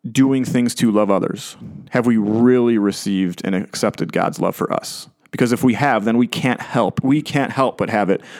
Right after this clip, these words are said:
overflow and move on to others. John, John says, like, if you don't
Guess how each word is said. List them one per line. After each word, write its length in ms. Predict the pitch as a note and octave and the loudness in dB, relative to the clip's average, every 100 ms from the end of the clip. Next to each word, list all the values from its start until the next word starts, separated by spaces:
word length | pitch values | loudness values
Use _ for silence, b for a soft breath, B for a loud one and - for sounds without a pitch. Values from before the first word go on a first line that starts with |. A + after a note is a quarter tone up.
| B | B
overflow 520 | A2+ G#2 F#2 A2+ G2+ | 0 0 0 0 2
and 80 | F#2 | 2
move 160 | G2+ G2 | 0 0
on 320 | F2+ E2 E2+ B B B B - | 0 -2 -6 B B B B -4
to 100 | A#2+ | 0
others. 260 | G#2+ F#2+ | 0 0
John, 260 | - A2+ - | 0 0 0
John 220 | A2+ A#2+ A#2 | 0 0 2
says, 300 | C3+ A#2 F#2+ | 0 0 0
like, 140 | G#2 | -2
if 120 | G#2 | 0
you 180 | B2 C3 | 2 2
don't 240 | B2 A#2+ | 2 -2